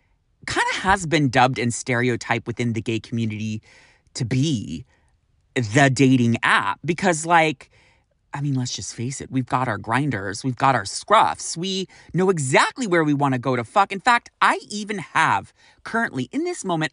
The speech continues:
on my Tinder profile, like, the sentence that says, "Because everybody always asks you what you're looking for," which is such a fucking annoying question. I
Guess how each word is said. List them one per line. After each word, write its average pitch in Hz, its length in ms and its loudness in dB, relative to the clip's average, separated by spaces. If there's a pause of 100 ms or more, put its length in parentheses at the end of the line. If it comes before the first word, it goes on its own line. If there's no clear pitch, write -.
on 381 280 6
my 269 160 0
Tinder 190 340 -4
profile, 113 680 0 (560)
like, 156 160 -4 (180)
the 120 300 -6
sentence 156 540 -4
that 120 200 -6
says, 120 540 0 (960)
"Because 185 340 -2
everybody 254 380 2
always 202 440 6
asks 151 520 -2
you 147 120 2
what 131 160 0
you're 135 140 -2
looking 147 380 0
for," - 480 -6
which - 180 -6
is 131 100 -6
such - 360 -8
a - 20 -14
fucking 151 300 -6
annoying 117 340 0
question. 110 380 -6
I 104 100 -10